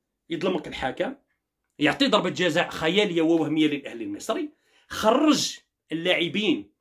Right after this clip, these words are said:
ديال الرجاء نفسيا وذهنيا من اللقاء،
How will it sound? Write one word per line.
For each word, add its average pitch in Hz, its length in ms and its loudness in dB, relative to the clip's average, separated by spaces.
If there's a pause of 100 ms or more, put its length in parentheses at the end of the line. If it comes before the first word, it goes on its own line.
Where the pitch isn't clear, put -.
(160)
ديال 190 280 0
الرجاء 196 600 2
نفسيا 202 540 -2
وذهنيا 180 540 2
من 131 220 0
اللقاء، 117 680 0